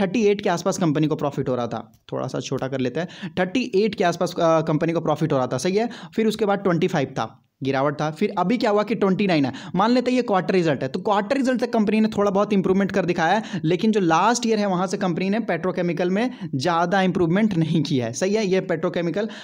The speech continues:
अभी रिफाइनरी में देख लेते हैं, तो पहले नाइंटी सेवन था और फिर यहाँ कितना है? सिक्सटी टू के आसपास है। गिरावट है कि नहीं है? गिरावट है भाई। एक साल के अंदर कंपनी को इम्प्रूव करना चाहिए था और इम्प्रूव करना चाहिए था।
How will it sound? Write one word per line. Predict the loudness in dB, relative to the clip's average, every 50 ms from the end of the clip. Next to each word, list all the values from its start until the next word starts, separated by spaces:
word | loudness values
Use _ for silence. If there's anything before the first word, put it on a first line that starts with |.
| -12 -6 -4
अभी | -2 0 0
रिफाइनरी | 0 0 0 0 0 0 2 2 2
में | 2 2 2
देख | 2 2
लेते | 2 2 2 2
हैं, | 0 0
तो | 0 0
पहले | 0 0 2 2 4
नाइंटी | 4 4 4 4 4 4 4 4 2
सेवन | 2 2 2 2 2 0
था | 0 0 -2 -4 -6 -8 -8 -4 -2
और | -2 -2
फिर | 0 0 0
यहाँ | 2 2 0 0 0
कितना | 0 -2 -2 0 0
है? | 0 0 -2
सिक्सटी | -2 -2 -4 -4 -2 -2 -2
टू | 0 0 0 0
के | 0 0
आसपास | -2 0 -2 -2 -2 -2 -4 -2 -2 -4
है। | -4
गिरावट | -2 0 2 2 4 2 2 2 2
है | 0 2
कि | 2
नहीं | 2 2 2
है? | 2
गिरावट | 2 0 0 2 2 0 0 0
है | 0 0
भाई। | 0 0 0 -2 -4 -6 -6 -2 0
एक | 0 0 0
साल | -2 -2 -2 0
के | 0
अंदर | 0 0 0 -2
कंपनी | -2 -2 -2 -2 0 0 0 0
को | 2 2 2
इम्प्रूव | 2 2 2 2 0 2
करना | 2 2 2 4 4 2 2
चाहिए | 2 2 2 2
था | 2 0 -2
और | -2 2 2 4 4
इम्प्रूव | 4 2 2 0 -2
करना | 0 0 0 0 0
चाहिए | 0 0 0 0
था। | 0 -2